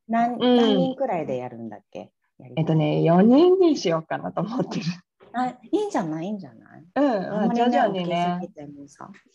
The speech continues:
Speaker 2: そうそうそう。で、どこまで見られるかわかんないし、自分が。徐々にね、
Speaker 1: うん。
Speaker 2: なんか人数も増やしていければいいと思うし。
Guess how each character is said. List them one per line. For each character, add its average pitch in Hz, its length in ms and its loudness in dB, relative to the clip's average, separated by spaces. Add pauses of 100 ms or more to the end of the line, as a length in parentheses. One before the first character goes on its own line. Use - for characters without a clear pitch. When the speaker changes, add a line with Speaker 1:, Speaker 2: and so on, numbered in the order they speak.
(220)
Speaker 2:
そ 247 180 -4
う 240 40 -10
そ 220 240 -6
う 214 120 -14
そ 185 300 -6
う。 - 20 -
で、 196 140 -4
ど 240 320 -2
こ 320 80 0
ま 220 140 -4
で 180 100 -8
見 175 140 -6
ら 175 140 -4
れ 202 120 -6
る 196 100 -10
か 160 120 -12
わ 160 100 -6
か 180 160 -4
ん 185 80 -4
な 165 100 -6
い 170 60 -10
し、 170 120 -10
自 160 160 -4
分 160 180 -8
が。 170 180 -6
徐 220 160 0
々 220 120 2
に 180 180 -2
ね、 170 140 -2
Speaker 1:
う 175 40 -6
ん。 175 40 -6
Speaker 2:
な 202 100 -4
ん 208 40 -10
か 190 120 -4
人 240 240 -2
数 196 160 -4
も 165 340 -8
増 190 60 -4
や 196 100 -4
し 190 60 -14
て 185 120 -4
い 175 60 -4
け 175 100 -4
れ 170 100 -2
ば 165 140 -6
い 160 60 -2
い 170 60 -10
と 160 140 -8
思 160 200 -6
う 160 80 -10
し。 165 380 -2